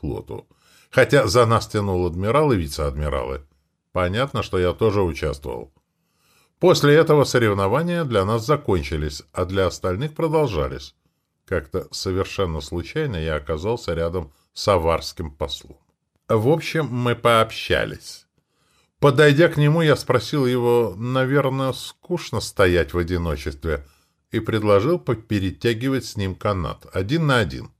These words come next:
Он отказался. Долго я пытался его уговорить, но он все равно отказывался.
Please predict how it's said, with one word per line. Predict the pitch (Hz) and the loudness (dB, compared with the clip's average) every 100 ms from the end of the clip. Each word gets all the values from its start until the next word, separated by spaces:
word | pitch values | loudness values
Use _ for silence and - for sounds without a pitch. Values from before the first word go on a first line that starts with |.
| _ _ _ _ | _ _ _ _
Он | 87 80 76 | -6 -4 -4
отказался. | 82 - 139 151 120 82 57 - - 52 - _ _ _ _ _ _ _ _ | -6 -2 0 0 0 -2 -4 -8 -12 -14 -18 _ _ _ _ _ _ _ _
Долго | - 107 185 196 151 | -8 4 8 8 8
я | 147 135 | 6 6
пытался | 120 131 127 120 - | 6 4 4 4 4
его | 113 110 | 4 4
уговорить, | 113 117 110 110 107 | 2 4 4 4 2
но | 113 | 0
он | 117 | 0
все | - | 2
равно | 127 123 117 87 | 4 4 4 0
отказывался. | - 85 73 78 73 - 76 | 0 -2 0 -2 -4 -4 -6